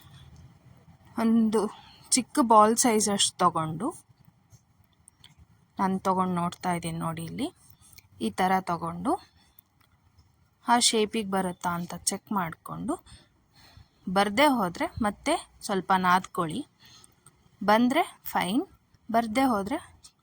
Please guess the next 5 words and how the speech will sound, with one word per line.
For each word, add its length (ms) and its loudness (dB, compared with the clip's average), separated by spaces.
ಮತ್ತೆ 260 0
ಒಂದು 200 0
ಐದು 160 -4
ನಿಮಿಷ 220 -2
ನಾದ್ಕೊಂಡು 640 -2